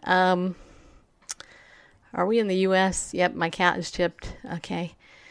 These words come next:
This is normal in the U S. Gideon's put then there. But it's caught. Okay. Okay. The face of evil. Yeah. <laughs> Mia knows why the face of evil. You're right. Tug didn't put the chip on himself.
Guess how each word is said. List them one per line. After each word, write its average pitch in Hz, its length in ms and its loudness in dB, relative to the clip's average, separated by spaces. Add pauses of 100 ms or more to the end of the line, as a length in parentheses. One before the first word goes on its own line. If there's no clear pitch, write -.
(600)
This 226 240 -2
is 202 120 -4
normal 180 440 0
in 165 140 -4
the 160 80 -2
U 170 120 -2
S. - 500 -6
Gideon's 170 440 -4
put - 340 -4 (220)
then 160 420 -4
there. 165 420 -4 (720)
But 165 140 -2
it's 160 180 -2
caught. 165 320 -2
Okay. - 380 -4 (260)
Okay. 160 340 -6
The - 80 -16
face - 260 -8
of - 40 -8
evil. 202 340 -4 (420)
Yeah. 190 360 6 (320)
<laughs> 320 300 10
Mia 233 280 8
knows 185 300 8
why 175 160 8
the 170 120 2
face 196 280 2
of 180 60 -2
evil. 180 320 2 (440)
You're 269 160 12
right. 226 240 10
Tug 247 240 6
didn't 226 240 6
put 226 140 4
the 208 100 4
chip 185 220 2
on 180 140 6
himself. 165 520 0